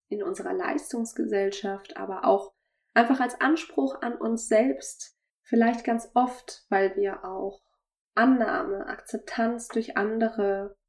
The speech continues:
verknüpfen mit unserer Leistungsfähigkeit, mit dem, was wir so tun, was wir letztendlich tatsächlich erschaffen und schaffen,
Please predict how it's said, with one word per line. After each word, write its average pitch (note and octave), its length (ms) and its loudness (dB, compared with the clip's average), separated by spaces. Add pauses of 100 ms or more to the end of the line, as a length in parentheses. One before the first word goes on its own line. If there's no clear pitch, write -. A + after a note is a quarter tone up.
(220)
verknüpfen A3+ 840 0
mit G3+ 200 -10
unserer G3 360 -8
Leistungsfähigkeit, G#3 1160 -6
mit - 200 -10
dem, G3+ 260 6 (520)
was G#3+ 340 0
wir G3 480 2 (160)
so G#3+ 220 -2
tun, G3+ 600 4 (500)
was G#3 280 -6
wir F#3 400 0
letztendlich - 520 -8 (160)
tatsächlich - 580 -12
erschaffen - 560 -4
und - 220 -10
schaffen, G#3+ 560 -6